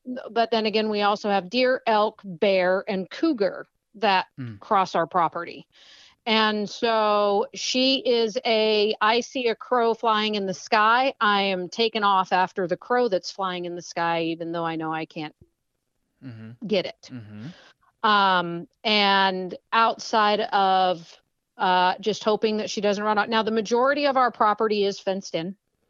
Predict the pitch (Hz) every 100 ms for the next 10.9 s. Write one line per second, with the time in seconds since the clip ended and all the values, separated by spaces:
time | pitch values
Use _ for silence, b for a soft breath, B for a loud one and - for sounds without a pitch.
0 | _ 123 101 104 139 208 196 190 - 220
1 | 202 202 196 196 185 B B B B 214
2 | 202 185 196 214 208 190 208 214 233 202
3 | 180 - 220 226 214 208 202 - 214 190
4 | 185 226 - - b b b b _ 214
5 | 202 190 185 180 180 180 _ _ _ _
6 | 196 214 208 208 _ _ _ _ _ 202
7 | 202 - - 240 233 226 - - - 208
8 | 175 220 - - 214 202 - 175 160 -
9 | 185 190 185 - - _ _ _ _ _
10 | _ 202 185 - 170 - - -